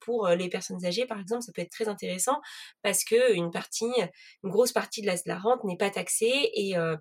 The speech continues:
et peut-être qu'on peut faire jouer l'abattement. Enfin, faut, faut, faut étudier ça, euh, dans votre situation. Moi, dans la mienne, je suis pas concernée, donc compliqué de, de vous, de tout vous dire. Mais c'est vrai que cette histoire d'abattement,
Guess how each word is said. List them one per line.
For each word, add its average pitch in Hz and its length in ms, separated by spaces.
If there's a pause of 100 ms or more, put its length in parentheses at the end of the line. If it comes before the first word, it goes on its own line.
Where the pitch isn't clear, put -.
(360)
et 220 80
peut-être 220 340
qu'on 214 120
peut 190 280
faire 233 200
jouer 220 140
l'abattement. 202 380
Enfin, 233 240 (160)
faut, 247 440
faut, 262 300
faut 277 140
étudier 233 320
ça, 247 300
euh, 185 120 (440)
dans 175 300
votre 247 160
situation. 226 600
Moi, 226 180
dans 226 100
la 208 80
mienne, 226 160
je 254 40
suis - 80
pas 202 80
concernée, 208 440
donc 190 140
compliqué 214 440
de, 175 240
de 180 120
vous, 180 440
de 180 180
tout 220 160
vous 214 160
dire. 196 260 (480)
Mais 214 120
c'est 214 160
vrai 247 100
que 269 60
cette - 160
histoire 233 260
d'abattement, 220 840